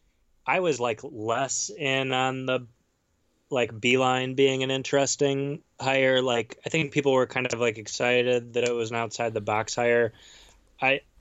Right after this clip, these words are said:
I think it was kind of the best case of the outside the box hires. Like, as far as what Dan Gilbert was gonna do, that's, that's fine.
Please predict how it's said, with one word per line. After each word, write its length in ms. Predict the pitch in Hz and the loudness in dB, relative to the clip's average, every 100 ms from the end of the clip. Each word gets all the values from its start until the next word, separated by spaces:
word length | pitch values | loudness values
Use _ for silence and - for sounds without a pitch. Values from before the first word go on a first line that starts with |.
| - - - - | -20 -20 -20 -4
I 100 | 139 | 0
think 160 | 156 131 | 2 2
it 240 | 120 135 | 0 -2
was 140 | 123 | -6
kind 180 | 107 123 | -4 -2
of 260 | 117 110 117 | -2 -6 -8
the 140 | 113 104 _ _ _ _ _ | -8 -8 _ _ _ _ _
best 340 | - 117 - - | -2 -2 -2 -4
case 340 | 135 123 117 | 0 0 0
of 120 | 127 | -4
the 140 | 120 120 | 0 0
outside 440 | 123 - 131 127 | 0 -2 -2 -2
the 80 | 131 | -2
box 380 | 123 123 120 - | 0 0 0 -2
hires. 420 | 123 123 120 117 | 2 2 2 0
Like, 300 | 117 110 - _ _ _ _ _ _ _ _ - 139 | 0 0 -4 _ _ _ _ _ _ _ _ -4 -2
as 120 | 117 | 0
far 220 | - 123 | 2 4
as 160 | 120 104 | 4 4
what 300 | 113 120 117 | 2 0 0
Dan 260 | 120 117 | 0 0
Gilbert 300 | 113 113 120 | 0 2 2
was 160 | 120 113 | 0 -2
gonna 180 | 120 113 | -2 -2
do, 400 | 110 110 117 123 | 0 2 4 4
that's, 420 | 110 - - - - - - - - _ _ _ - | 4 0 -2 -2 -12 -20 -20 -20 -20 _ _ _ 0
that's 280 | 123 117 | 0 0
fine. 520 | - 127 117 120 135 | 0 2 4 2 0